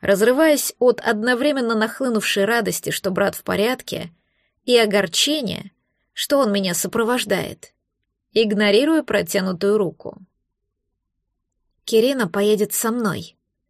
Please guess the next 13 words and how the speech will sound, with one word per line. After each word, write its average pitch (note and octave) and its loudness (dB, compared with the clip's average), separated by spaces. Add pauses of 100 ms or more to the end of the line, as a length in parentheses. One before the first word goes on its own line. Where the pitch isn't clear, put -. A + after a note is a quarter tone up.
(500)
Говорю B3+ 4
сухо, C4+ 0
давая F#3+ 4
понять, A#3+ 0
что B3+ 0
не B3 -4
спрашиваю, A3+ -2
а G3 0
уведомляю. A3 0 (1600)
«И A3 2
станет A#3+ -2
новой G3+ 2
жрицей G#3 -2